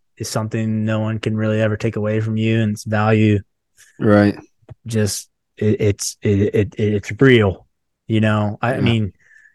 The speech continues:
Speaker 1: I, one of the best advice I ever heard from somebody he told me, like, the best thing to do with your money is get rid of it. Like, don't just put it in the
Speaker 2: <laughs>
Speaker 1: bank.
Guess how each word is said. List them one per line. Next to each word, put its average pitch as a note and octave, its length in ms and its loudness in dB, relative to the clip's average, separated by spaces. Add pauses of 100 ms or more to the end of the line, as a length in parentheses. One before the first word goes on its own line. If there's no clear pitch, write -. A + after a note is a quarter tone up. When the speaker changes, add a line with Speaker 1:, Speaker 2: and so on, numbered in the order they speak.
(520)
Speaker 1:
I, C3+ 260 0
one C3 260 6
of D3 60 6
the C3+ 80 6
best C3+ 260 6
advice B2 320 4
I B2 120 6
ever A#2 180 2
heard A2+ 160 0
from A2+ 120 -6
somebody A#2 680 -2 (200)
he A#2+ 100 -10
told A2+ 240 -4
me, A2 240 -2
like, G#2+ 300 -4 (1600)
the G#2 100 -2
best B2+ 200 4
thing C3+ 140 4
to A#2+ 60 2
do B2 140 6
with B2+ 80 6
your A#2+ 100 2
money A#2+ 320 2
is A2 60 -2
get A#2+ 200 0
rid A#2 180 2
of A2 100 0
it. G#2+ 200 -6 (280)
Like, A#2 300 -8 (360)
don't B2 240 4
just D#3+ 180 6
put - 140 8
it - 40 6
in A#2 40 2
the A#2 80 2
Speaker 2:
<laughs> G#2 40 -2
Speaker 1:
bank. A#2+ 380 2